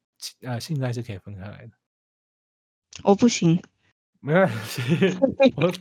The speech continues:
Speaker 1: 就当做我今天跟你分享，
Speaker 2: <laughs>
Speaker 1: 今天少戳你一些私人的东西，下次有再一起，
Speaker 2: 你说不出来。
Speaker 1: <laughs> 下次再一起分享给你说了，今天就各种自爆就好，至少就我个人我也比较是偏向，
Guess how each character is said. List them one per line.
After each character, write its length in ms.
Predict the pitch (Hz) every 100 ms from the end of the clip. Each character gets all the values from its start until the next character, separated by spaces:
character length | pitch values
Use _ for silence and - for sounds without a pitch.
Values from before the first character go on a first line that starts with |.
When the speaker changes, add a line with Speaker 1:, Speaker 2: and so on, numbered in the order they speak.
| -
Speaker 1:
就 140 | 196
当 160 | 190 180
做 140 | 160
我 60 | 123
今 120 | 143
天 80 | 143
跟 160 | 151
你 60 | 113
分 160 | 127
享， 260 | 120 107 95 _ -
Speaker 2:
<laughs> 260 | - - 392
Speaker 1:
今 80 |
天 180 | 339 185
少 220 | 180 117
戳 260 | 107 - 143
你 160 | 127 104
一 20 |
些 160 | 123
私 220 | 120 - 117
人 180 | 104 98
的 60 | 123
东 80 |
西， 360 | 160 - - 135 - - -
下 240 | - 175 151
次 120 | 254
有 80 | 156
再 260 | - -
一 40 | -
起， 60 |
Speaker 2:
你 60 | 262
说 220 | 117 226
不 0 |
出 60 | 233
来。 260 | 208 196 - - -
Speaker 1:
<laughs> 280 | - - -
下 340 | - - 185
次 480 | 151 - 175 180 185 - - -
再 200 | 165 170
一 60 | 175
起 220 | 151 - -
分 120 | - 147
享 160 | 143
给 100 | 113
你 60 | 107
说 220 | 107 113
了， 140 | 101 107
今 140 | 143
天 120 | 156 - _ _
就 80 | 156
各 160 | 165
种 180 | 131 95
自 220 | 101 127
爆 180 | 110 110
就 160 | 113 104
好， 140 | 95
至 80 | 139
少 160 | 123 98 _ _
就 140 | - 170
我 60 |
个 140 | - 143
人 160 | 113
我 80 | 107
也 80 | 101
比 120 | -
较 160 | 101 107
是 100 | 110
偏 220 | 110 98
向， 360 | 92 98 98